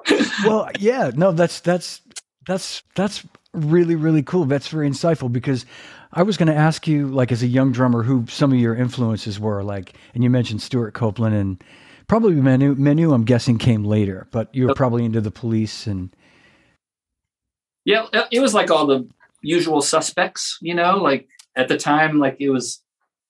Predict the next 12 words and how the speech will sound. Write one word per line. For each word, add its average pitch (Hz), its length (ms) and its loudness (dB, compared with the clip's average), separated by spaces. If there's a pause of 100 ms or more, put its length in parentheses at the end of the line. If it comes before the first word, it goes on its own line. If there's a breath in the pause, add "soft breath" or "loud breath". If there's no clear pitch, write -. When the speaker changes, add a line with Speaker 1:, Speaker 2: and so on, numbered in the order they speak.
(140)
Speaker 2:
and, 117 180 -4 (300)
you 117 80 -2
know, 120 120 2
in 117 100 2
the 113 180 2
early 131 400 0
eighties, 131 720 0
I 113 120 -2
was 113 360 -4
into 117 260 0
all 117 440 2
the, 110 360 0